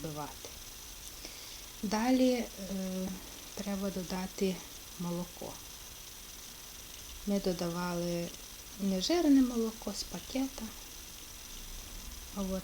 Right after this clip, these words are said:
там десь менше літра там було. Це все перемішуємо.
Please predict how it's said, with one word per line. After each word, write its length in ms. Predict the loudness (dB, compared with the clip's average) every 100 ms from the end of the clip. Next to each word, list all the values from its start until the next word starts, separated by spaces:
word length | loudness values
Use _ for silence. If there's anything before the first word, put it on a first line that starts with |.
| -4
там 120 | -6 -4 -4
десь 460 | 2 4 4 0 -2 0
менше 440 | 2 4 6 4
літра 320 | 2 -4 -4 -4
там 200 | -4 -4 -4
було. 120 | -6 -6 -8 -10 -10 -10 -12 -10 -10 -10 -10 -10 -10 -10 -8 -8 -10 -6
Це 100 | -2
все 200 | 0 0 -2
перемішуємо. 920 | -4 -4 -2 0 0 4 8 8 8